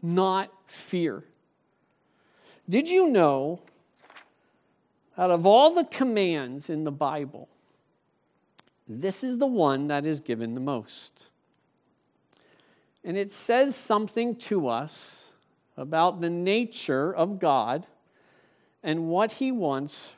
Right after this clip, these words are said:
for you and I. Do not fear. It's not a command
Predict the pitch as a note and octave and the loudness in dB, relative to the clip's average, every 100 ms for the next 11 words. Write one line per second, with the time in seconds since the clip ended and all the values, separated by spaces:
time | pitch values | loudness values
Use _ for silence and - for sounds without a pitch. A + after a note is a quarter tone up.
0 | _ - D#3 C#3+ C#3 C3 C#3 B2 A#2 C3 | _ -4 -2 -2 -2 -4 -6 -8 -12 -20
1 | _ _ _ _ _ _ _ _ _ _ | _ _ _ _ _ _ _ _ _ _
2 | - D3 G3 F3 E3 D#3 - C#3 B2 A#2+ | -12 -4 -2 0 -2 -4 -8 -6 -6 -10
3 | - _ _ _ _ _ _ _ _ _ | -20 _ _ _ _ _ _ _ _ _
4 | _ F3+ - G3 A3 B3 B3 A3 G3 G3+ | _ -8 -4 2 4 4 2 2 2 4
5 | A3+ C4 D4 | 2 0 -2